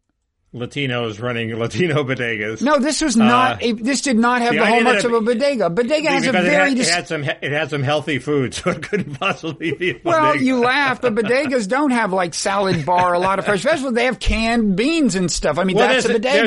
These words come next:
Speaker 1: there's a, there's a Korean version of the bodega that has, like, uh, there are a lot of them in Midtown New York who, that have, like, a hot table and they have, like,
Speaker 2: Those are
Speaker 1: they
Speaker 2: not
Speaker 1: have some
Speaker 2: bodegas.
Speaker 1: vegetables. And, well, but they're, they're close.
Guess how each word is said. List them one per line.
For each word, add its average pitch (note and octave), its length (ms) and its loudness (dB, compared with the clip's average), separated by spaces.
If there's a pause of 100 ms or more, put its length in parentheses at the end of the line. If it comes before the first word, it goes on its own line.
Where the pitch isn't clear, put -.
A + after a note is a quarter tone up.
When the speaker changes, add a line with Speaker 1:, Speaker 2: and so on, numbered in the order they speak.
Speaker 1:
there's G#3+ 140 0
a, - 60 -20 (120)
there's G3 240 -2
a G3+ 60 -2
Korean G3+ 560 0
version D#3 460 -2
of B2+ 120 -2
the C3+ 140 0
bodega B2+ 500 -2
that A#2 120 -4
has, A#2+ 320 -2
like, A2+ 360 -6 (600)
uh, B2+ 320 -2 (580)
there B2+ 200 -4
are B2 40 0
a A#2+ 40 0
lot C#3 180 0
of C3+ 80 -2
them A#2+ 160 -6
in A#2 160 -6
Midtown A#2 400 -6
New A#2 80 -8
York A2+ 400 -6 (100)
who, A#2+ 340 -10
that A2 140 -8
have, A2+ 280 -6
like, A2 180 -8
a G#2 60 -6
hot A#2 320 -6 (320)
table A2 560 -6
and G#2+ 200 -6
they A2 100 -6
have, G#2+ 240 -6
like, G#2 300 -6 (160)
Speaker 2:
Those G#3+ 260 0
are B3+ 40 0
Speaker 1:
they A#3+ 60 2
Speaker 2:
not B3 220 2
Speaker 1:
have A#3 80 0
some B3 100 2
Speaker 2:
bodegas. A#3+ 140 2
Speaker 1:
vegetables. C3 680 -4
And, C#3 260 -8
well, F#3+ 240 -2
but E3+ 100 -6
they're, D#3+ 120 -2
they're D#3 200 -4
close. B2+ 500 -6